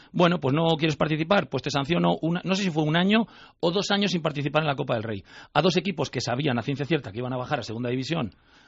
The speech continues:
o sea, división de Honor B, y que no la iban a jugar, y luego, bueno, pues incluso en el caso de Sevilla fue flagrante porque dejaron que fuera el Quesos a jugar allí. Como el Quesos les metió,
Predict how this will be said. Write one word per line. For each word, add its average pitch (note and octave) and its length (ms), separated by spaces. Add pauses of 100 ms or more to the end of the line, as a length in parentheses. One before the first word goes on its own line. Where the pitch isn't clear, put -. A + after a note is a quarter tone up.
o F#2+ 100
sea, G2+ 160
división G#2+ 300
de C3+ 60
Honor C#3 140
B, C#3+ 220
y B2 140
que A#2 100
no A#2 80
la B2+ 100
iban C#3+ 200
a - 20
jugar, E3 420 (440)
y G2+ 100
luego, A#2 260
bueno, D3+ 220
pues B2 140
incluso A2+ 280
en A2 40
el G2+ 80
caso B2 200
de C3+ 40
Sevilla C#3 340
fue B2+ 200
flagrante C#3+ 500
porque A#2+ 320
dejaron D#3+ 400
que B2+ 100
fuera D#3 180
el D3 120
Quesos F#3 420 (260)
a - 120
jugar C3 240
allí. G3+ 280 (400)
Como C3+ 220
el A#2+ 60
Quesos D3+ 240
les B2 140
metió, A#2 440